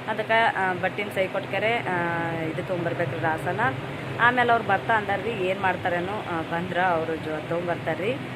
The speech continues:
ನಾನು ಸಹಿ ಕೊಟ್ಟು ಬರ್ತೀನಂತ. ಆ, ಇವಾಗ ಹೋಗ್ಬೇಕ್ರಿ just. ಇನ್ನ ಆಯ್ಗೆ ಇಲ್ಲಿ ಮುಂದೆ ಕುಂದ್ರಿಸಿ ಹೋಗ್ತೀನ್ರಿ ನಾನು. ರಚ್ಚುಗ,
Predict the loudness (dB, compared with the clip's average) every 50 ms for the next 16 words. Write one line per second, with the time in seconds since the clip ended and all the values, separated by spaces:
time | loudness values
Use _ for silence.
0 | -10 -8 -4 -2 -2 -2 0 0 0 0 2 0 -2 0 0 -2 -2 -2 -4 -4
1 | -4 -4 -2 0 0 0 0 -2 -6 -10 -10 -10 -10 -10 -10 -8 -4 -2 0 0
2 | 0 0 0 2 2 2 2 4 2 4 4 2 0 0 -2 -4 -2 -2 -2 -2
3 | 0 0 2 2 2 2 0 -2 -2 0 2 2 4 4 4 4 4 2 0 -4
4 | -4 -4 -2 -2 -2 -2 -4 -4 -4 -4 -6 -4 -4 -4 -4 -4 -6 -6 -4 -2
5 | 0 0 0 0 -2 -2 -2 -2 -2 -2 -2 -2 0 -2 -2 -2 -4 -6 -8 -8
6 | -8 -4 -2 2 0 0 0 0 -2 0